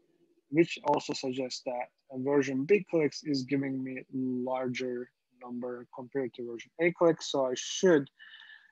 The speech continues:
use the new version, okay? All right, so that is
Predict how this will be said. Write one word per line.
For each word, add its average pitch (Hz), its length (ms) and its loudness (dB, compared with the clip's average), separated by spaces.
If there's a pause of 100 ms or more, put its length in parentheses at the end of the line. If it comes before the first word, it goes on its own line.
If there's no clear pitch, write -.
use 143 600 8 (160)
the 135 80 2
new 127 300 0
version, 123 360 0 (540)
okay? 185 160 -4 (4000)
All 156 80 8
right, 139 260 4
so 160 160 4
that 208 260 8
is 202 480 4